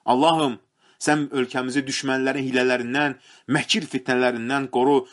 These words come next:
ölkəmizə qarşı hiylə quranlar, fəsad törətmək üçün bütün səylərini göstərənlərin səylərini boşa çıxar,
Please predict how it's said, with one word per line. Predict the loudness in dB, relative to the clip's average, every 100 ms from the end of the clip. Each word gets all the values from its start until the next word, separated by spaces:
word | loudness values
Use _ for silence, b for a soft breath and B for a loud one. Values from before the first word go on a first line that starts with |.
| B
ölkəmizə | 2 2 2 -2 0
qarşı | 2 2 2 0 -2 B -2
hiylə | 2 2 2
quranlar, | 2 0 2 2 2 -6 _
fəsad | -4 0 -2 -2
törətmək | -2 -2 -2 -2 0
üçün | 0 -2 -4 _ _ _ _ _ _ _ -8
bütün | -4 0
səylərini | 0 2 2 0 -2 0
göstərənlərin | -2 -2 -2 -2 0 -2 -4
səylərini | -2 -2 0 0 0 -2
boşa | -2 -2
çıxar, | -4 0 0